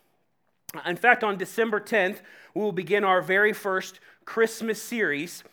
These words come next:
here at The Rock. And we're gonna spend four weeks of this holiday season seeing how the entirety of God's Word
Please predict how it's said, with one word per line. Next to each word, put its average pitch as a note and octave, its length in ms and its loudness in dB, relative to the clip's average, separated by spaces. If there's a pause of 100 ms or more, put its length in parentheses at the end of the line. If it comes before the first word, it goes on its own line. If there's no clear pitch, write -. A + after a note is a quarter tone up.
(220)
here A3+ 280 4
at F3+ 160 4
The F#3+ 80 0
Rock. G3 420 4 (320)
And D3 80 -14
we're E3+ 100 -6
gonna F#3+ 120 0
spend G3 400 -4 (280)
four B3 480 -2
weeks F3 540 -8 (300)
of E3 160 0
this F#3+ 260 0
holiday G#3 460 4
season F3 640 -8
seeing G#3+ 400 -6
how G3 200 -2
the F#3+ 200 -4
entirety A#3 720 0
of F#3 140 -2
God's F#3+ 400 2
Word D#3+ 420 -4